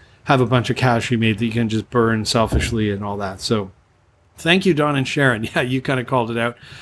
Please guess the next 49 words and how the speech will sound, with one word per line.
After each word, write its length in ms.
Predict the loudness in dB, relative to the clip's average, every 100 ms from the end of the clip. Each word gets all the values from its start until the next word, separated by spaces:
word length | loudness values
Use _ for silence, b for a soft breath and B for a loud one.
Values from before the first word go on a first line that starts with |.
| B B
for 160 | 2 4
doing 300 | 6 6 6
that. 200 | 2 2
And 180 | -2 0
thank 300 | 0 0 2
you, 300 | 4 4 0
every 580 | 0 2 2 2 0
one 260 | -4 -4 -4
of 120 | -2
you, 200 | -4 -6
for 200 | -4 -4
listening 420 | -4 -6 -4 -4 -4
to 60 |
this 160 | -8 -6
show. 360 | 2 2 2 -2 B B B
Remember, 220 | 4 6
if 140 | 6 6
you 60 |
like 260 | 6 6 4
it, 180 | 0 -2
literally, 540 | -6 0 2 4 2
Trevor 320 | 0 -2 0
and 100 | 0
I 120 | 2 2
don't, 260 | 2 -2 _ _ -2
you 100 | 0
know, 100 | 0
pocket 500 | 0 0 2 -2 -2 -20 _
cash 400 | -2 2 2 2
on 140 | -2 -4
this 120 | -4
show. 380 | -2 -2 -2 -6 B B B
Everything 420 | 2 4 4 4
we 140 | 2 2
get 280 | 2 0
goes 320 | 0 0 0 -2
to 80 |
just 240 | -2 -2 -2
keeping 320 | -2 2 2
it 100 | 0
running, 340 | -2 0 0
and 120 | -2 -2
good 180 | -4
people 260 | -2 -4 -2
like 220 | -4 -6
Sean 380 | -4 -2 -2 -4
L 400 | 0 4 6 4
do. 360 | 6 6 6 4
So 360 | 2 2 2